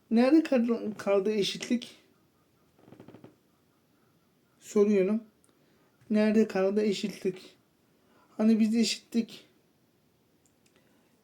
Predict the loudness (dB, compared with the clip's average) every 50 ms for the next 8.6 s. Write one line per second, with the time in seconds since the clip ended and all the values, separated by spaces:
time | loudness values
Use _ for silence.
0 | _ -18 -16 -8 -6 -4 -4 -4 -2 -4 -4 -4 -2 0 0 2 4 4 2 2
1 | 2 2 2 4 2 2 0 2 2 2 0 0 -2 -8 _ _ _ _ _ _
2 | _ _ _ _ _ _ _ _ -12 -8 -4 -2 0 2 4 4 2 2 2 2
3 | 2 2 2 2 2 0 2 2 2 0 0 0 2 2 2 2 2 -2 -6 -8
4 | -8 -10 _ _ _ _ _ _ _ _ _ _ _ _ _ _ -4 -4 -2 -2
5 | -2 -2 -4 -4 -6 -12 -20 _ _ _ _ _ _ _ _ _ _ _ _ _
6 | _ _ _ _ _ _ _ _ _ _ _ _ -8 -2 2 2 4 4 4 2
7 | 0 0 0 0 0 0 2 2 0 0 0 0 -2 -2 -2 -2 -2 -2 -2 -2
8 | -2 -4 -4 -4 -6 -8 -12 -16 -16 -16 -20